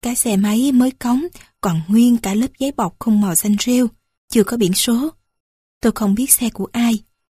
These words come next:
chắc mới đập hộp. "Xe anh Vinh mới mua đấy." "Của anh Vinh?" Tôi nghe giọng mình chợt thảng thốt, lạc đi. "Chị sao vậy? Không tin à?"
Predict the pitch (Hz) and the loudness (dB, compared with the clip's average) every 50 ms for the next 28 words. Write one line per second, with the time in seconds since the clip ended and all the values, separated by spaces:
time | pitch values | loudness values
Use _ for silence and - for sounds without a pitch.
0 | _ _ _ - - 254 254 - - 240 233 233 269 262 233 - - - 220 196 | _ _ _ -10 -8 -8 -6 -2 0 0 2 2 0 -2 -4 -6 -4 -2 0 0
1 | 175 - - _ _ _ _ _ _ _ _ _ _ _ _ _ _ _ _ _ | 0 0 -4 _ _ _ _ _ _ _ _ _ _ _ _ _ _ _ _ _
2 | _ _ _ _ _ - - - - - 269 - 262 240 247 226 262 254 247 240 | _ _ _ _ _ -6 -2 -2 0 0 0 2 2 2 4 4 4 4 4 4
3 | 285 311 311 302 285 269 254 262 277 320 349 - _ _ _ _ _ _ _ _ | 4 2 2 2 2 2 2 0 0 -2 -2 -6 _ _ _ _ _ _ _ _
4 | _ _ _ _ _ _ _ _ _ - - 185 180 254 285 240 240 233 233 262 | _ _ _ _ _ _ _ _ _ -6 -4 -4 -4 -2 0 0 0 2 4 4
5 | 262 269 277 _ _ _ _ _ _ _ _ _ _ _ _ _ _ _ - 240 | 2 2 0 _ _ _ _ _ _ _ _ _ _ _ _ _ _ _ -2 0
6 | 208 202 208 202 196 196 190 170 175 196 202 208 185 180 170 170 - - 185 170 | 0 0 0 -2 -2 -4 -4 -2 0 0 2 2 2 0 0 -2 -4 -4 -6 -6
7 | - - - 196 156 165 214 226 - 262 294 330 - _ _ _ - 226 202 180 | -6 -8 -8 -6 -2 -2 -2 -2 -2 -6 -8 -8 -8 _ _ _ -6 -6 -6 -6
8 | 175 _ - - 233 240 226 - _ _ _ _ _ _ _ _ _ _ _ _ | -6 _ -4 -2 -2 -2 -2 -4 _ _ _ _ _ _ _ _ _ _ _ _
9 | _ _ _ _ - - 202 190 196 - - 247 247 254 240 - 214 180 180 202 | _ _ _ _ -6 -2 -2 0 0 0 0 -2 -2 -4 -4 -4 -2 -2 0 0
10 | 226 226 _ _ _ _ _ _ _ _ _ - - 254 240 226 - 262 247 240 | -2 -4 _ _ _ _ _ _ _ _ _ -8 -2 0 0 2 2 2 2 4
11 | 247 233 226 196 170 - | 4 2 0 -2 -2 -4